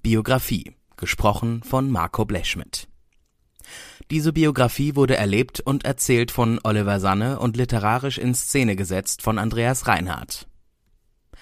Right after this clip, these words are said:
Danksagung. Ich möchte die Gunst der Stunde nutzen, um Danke zu sagen. Doch wem soll dieser Dank gelten und warum? Klassisch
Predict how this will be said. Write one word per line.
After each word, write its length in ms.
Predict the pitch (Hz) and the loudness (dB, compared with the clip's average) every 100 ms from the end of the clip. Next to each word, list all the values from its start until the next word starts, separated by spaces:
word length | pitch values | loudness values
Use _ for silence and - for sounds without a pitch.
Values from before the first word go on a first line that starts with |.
| - _ - - | -20 _ -16 -2
Danksagung. 760 | 101 104 - 85 85 80 71 - _ _ _ | 0 0 0 -2 -2 -6 -14 -18 _ _ _
Ich 140 | 113 110 | -4 0
möchte 320 | 139 - 143 | 0 0 -2
die 120 | 127 | 0
Gunst 340 | 120 135 - | 2 0 0
der 100 | 123 | 0
Stunde 320 | 110 123 123 113 | 0 0 2 2
nutzen, 400 | 107 - 147 147 | 0 0 -2 0
um 240 | 151 139 | -2 0
Danke 320 | 101 92 101 | -2 0 -2
zu 140 | - 95 | -4 -2
sagen. 480 | 92 87 90 85 - - | -2 -2 -4 -8 -10 -2
Doch 280 | 101 - - - | -2 -2 -10 -6
wem 260 | 107 98 95 | -2 -2 0
soll 160 | 98 | -2
dieser 240 | 98 95 95 | -2 -4 -2
Dank 320 | 95 95 - | -2 -4 -2
gelten 340 | 104 139 117 | 0 0 0
und 220 | 95 87 | -2 -2
warum? 420 | 95 87 113 131 - _ _ - | -4 -2 -2 -2 -8 _ _ -2
Klassisch 500 | 131 147 - 160 - | 2 2 2 -2 -4